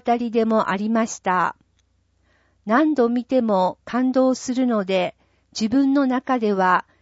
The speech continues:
今もベストスリーに入る作品です。その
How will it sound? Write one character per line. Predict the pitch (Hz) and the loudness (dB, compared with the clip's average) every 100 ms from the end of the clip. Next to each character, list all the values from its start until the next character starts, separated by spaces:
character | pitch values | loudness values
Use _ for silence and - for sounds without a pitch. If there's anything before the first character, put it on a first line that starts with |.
| _ | _
今 | 233 262 277 | 2 4 4
も | 233 190 185 - _ - | 2 0 0 -4 _ -4
ベ | 202 | -4
ス | - | -2
ト | - 269 | 0 0
ス | - 269 | 0 -4
リ | 254 247 | -2 -2
ー | |
に | 240 240 | -2 -2
入 | 196 233 262 | -2 -2 -2
る | 208 190 175 | 0 -2 -4
作 | - 202 240 | -8 -8 -6
品 | 233 247 233 | -4 -2 -2
で | 185 180 | -2 -4
す。 | 175 - - _ _ _ _ _ _ _ _ _ _ - | -4 -12 -20 _ _ _ _ _ _ _ _ _ _ -8
そ | - 262 | -2 0
の | 254 214 185 | 2 2 0